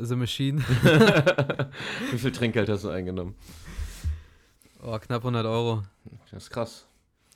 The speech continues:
Speaker 2: Ja, hast einen guten Job
Speaker 1: Ja.
Speaker 2: gemacht, ja. Heftig. Ja,
Speaker 1: So,
Speaker 2: aber
Speaker 1: ne?
Speaker 2: d-, die
Speaker 1: Und
Speaker 2: Leute haben alle Bock rauszugehen, das hatten wir ja schon. Also die, die wollen einfach nur noch raus.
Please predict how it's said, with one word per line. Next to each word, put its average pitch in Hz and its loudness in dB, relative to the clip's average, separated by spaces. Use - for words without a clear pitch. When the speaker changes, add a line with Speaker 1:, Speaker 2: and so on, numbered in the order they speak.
Speaker 2:
Ja, - -16
hast 101 -12
einen 110 -10
guten 107 -4
Job 107 -2
Speaker 1:
Ja. 110 2
Speaker 2:
gemacht, 92 -8
ja. 98 -10
Heftig. - -12
Ja, 113 4
Speaker 1:
So, 127 4
Speaker 2:
aber 123 6
Speaker 1:
ne? 107 -2
Speaker 2:
d-, 104 -10
die 104 -8
Speaker 1:
Und 113 -4
Speaker 2:
Leute 127 2
haben 131 -2
alle 143 -6
Bock 139 -10
rauszugehen, 98 -10
das 98 -14
hatten - -12
wir 101 -6
ja 92 -10
schon. 95 -10
Also 107 -10
die, 107 -10
die 95 -12
wollen 135 -6
einfach 127 -8
nur 117 -6
noch 117 -10
raus. 104 -6